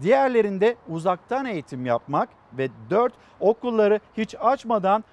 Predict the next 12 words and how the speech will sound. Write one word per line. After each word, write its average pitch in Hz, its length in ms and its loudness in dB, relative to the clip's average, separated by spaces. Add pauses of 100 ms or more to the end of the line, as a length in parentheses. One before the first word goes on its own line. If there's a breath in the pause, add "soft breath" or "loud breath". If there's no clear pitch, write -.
(140)
uzaktan 190 600 0 (100)
eğitime 220 580 -2 (260 soft breath)
devam 214 460 2
etmek. 175 340 -8 (220)
Bakalım 196 540 -2
Türkiye'nin 190 480 -8
önüne 196 400 -4 (220 soft breath)
nasıl 196 540 -6
bir 208 160 -2
yol 196 320 -2
haritası 185 360 -6
çıkacak 180 380 -4